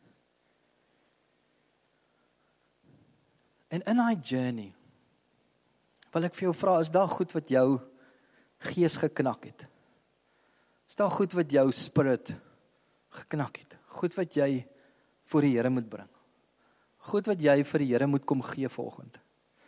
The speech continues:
Is daar in jou journey wat jy tans op is of deur was die laaste paar maande,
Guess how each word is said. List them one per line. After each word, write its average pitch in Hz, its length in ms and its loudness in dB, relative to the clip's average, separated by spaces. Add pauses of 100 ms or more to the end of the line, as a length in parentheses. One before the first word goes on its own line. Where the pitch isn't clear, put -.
(440)
Is 165 160 2
daar 220 220 10 (180)
in 190 80 4
jou 190 160 12
journey 156 400 6
wat 165 240 4
jy 151 60 0 (100)
tans 165 240 6
op 156 200 -2
is 156 200 0
of 131 120 -4
deur 143 260 4
was 135 260 4
die 139 80 2
laaste 127 320 0
paar 131 240 -2
maande, 113 320 -2